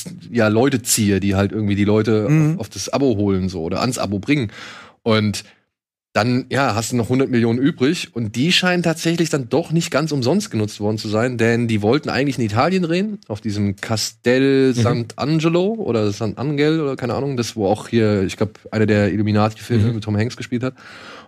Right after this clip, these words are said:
Speaker 1: und konnten da nicht drehen aufgrund von Corona. Was haben sie gemacht? Haben das Ding komplett neu gebaut. Einmal
Speaker 3: Das mach ich auch.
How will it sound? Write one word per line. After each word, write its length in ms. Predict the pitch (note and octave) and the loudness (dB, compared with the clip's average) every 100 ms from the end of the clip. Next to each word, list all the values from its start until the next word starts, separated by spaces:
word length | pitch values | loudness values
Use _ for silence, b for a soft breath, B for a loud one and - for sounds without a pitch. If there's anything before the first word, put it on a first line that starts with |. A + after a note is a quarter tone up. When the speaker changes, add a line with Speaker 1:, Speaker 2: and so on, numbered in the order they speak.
| B | B
Speaker 1:
und 420 | A#2+ A#2 A#2+ A#2 - B B _ | 4 4 4 0 -6 B B _
konnten 200 | - A3+ G3 | 0 2 2
da 80 | |
nicht 160 | B2+ - | 2 2
drehen 180 | G#2+ F#2 | 2 0
aufgrund 280 | F#2 C3+ C3 | 0 0 0
von 100 | B2 | 2
Corona. 360 | C3 G3 A2+ - _ _ _ _ _ | 2 2 0 -4 _ _ _ _ _
Was 140 | A2 A2 | -2 0
haben 100 | G#2+ | 2
sie 60 | |
gemacht? 320 | G2 D3 - - _ _ _ _ _ _ _ | 2 0 -2 -20 _ _ _ _ _ _ _
Haben 160 | - F2+ | -4 -2
das 120 | E2 | 0
Ding 120 | G2 | -2
komplett 300 | F#2+ G2 G2+ | -2 -2 -2
neu 160 | A2 A#2+ | 0 0
gebaut. 260 | A#2 F2+ - _ _ _ _ | 0 -2 -8 _ _ _ _
Einmal 300 | - C3+ C#3+ | -2 2 2
Speaker 3:
Das 100 | C#3 | 2
mach 140 | C3+ B2 | 0 0
ich 80 | D#3+ | 0
auch. 180 | D3+ | -2